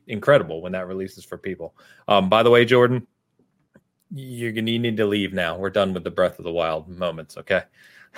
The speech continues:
<laughs> Um, but yeah, I think, uh, I think that's a well, uh,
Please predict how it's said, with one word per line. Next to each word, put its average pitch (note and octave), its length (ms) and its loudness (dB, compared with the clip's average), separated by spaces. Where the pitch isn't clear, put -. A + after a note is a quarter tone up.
<laughs> D3+ 680 -2
Um, A2 640 4
but C#3 180 6
yeah, D3 180 6
I F#2+ 100 2
think, C3 300 0
uh, A2 440 6
I A2+ 80 4
think C#3 180 0
that's B2 180 2
a A#2+ 40 2
well, G#2 360 4
uh, F2+ 400 2